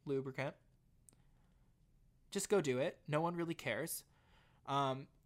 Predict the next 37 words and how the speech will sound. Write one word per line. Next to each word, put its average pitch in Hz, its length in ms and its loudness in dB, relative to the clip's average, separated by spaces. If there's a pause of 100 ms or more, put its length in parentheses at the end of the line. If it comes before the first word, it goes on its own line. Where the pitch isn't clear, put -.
go 147 140 2
to, 160 80 4
like, 156 180 2
a 156 60 -4
convenience 139 500 -4
store, 160 500 0
and 135 160 0
now 131 180 4
that 147 160 -2
self-checkout 127 600 0
is 131 120 -2
a 139 40 -2
thing, 139 240 -4
it's 156 160 -8
even 131 220 -6
easier. 113 420 -6 (160)
Like, 127 220 -6
just 135 240 -6
go 139 120 0
get 139 160 -2
some 120 160 -8
lube. 82 180 -12 (140)
It - 60 -8
will 135 120 -2
help. - 200 -10 (1040)
If 165 220 0
you're 165 160 4
not 170 320 6
penetrating 135 540 0
yourself, 123 400 -6 (1000)
that 147 120 0
makes 156 220 -4
it 160 80 0
a 156 40 2
little 143 280 2 (120)
easier. 143 640 -4 (720)
Um, 135 460 4